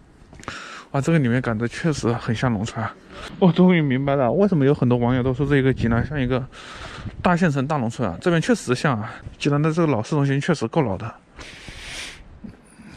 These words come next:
但是现在应该也没有多少人住这里了，毕竟这边都围挡起来嘛，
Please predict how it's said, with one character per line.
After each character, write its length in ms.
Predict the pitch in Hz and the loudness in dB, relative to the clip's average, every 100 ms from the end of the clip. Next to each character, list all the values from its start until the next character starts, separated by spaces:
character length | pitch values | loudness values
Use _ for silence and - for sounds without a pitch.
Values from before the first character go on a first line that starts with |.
| - - | -14 -10
但 140 | - 175 | -2 0
是 60 | 175 | 2
现 120 | 180 | 0
在 120 | 160 | 0
应 100 | 151 | 0
该 100 | 156 | 0
也 80 | 120 | 0
没 120 | 104 | -2
有 100 | 131 | -2
多 140 | 147 | -2
少 100 | 147 | -2
人 100 | 117 | 0
住 160 | 135 196 | 0 -2
这 100 | 180 | -2
里 100 | 131 | -4
了， 200 | - - - - - - - - - - - - - - | -8 -12 -16 -16 -16 -18 -20 -20 -20 -20 -20 -20 -20 -4
毕 100 | 170 | 0
竟 100 | 151 | 2
这 100 | 160 | 2
边 120 | 147 | 2
都 120 | 131 127 | 0 2
围 180 | 143 123 | 2 2
挡 120 | 123 | 0
起 140 | - | -4
来 100 | 101 | -6
嘛， 140 | 113 | -6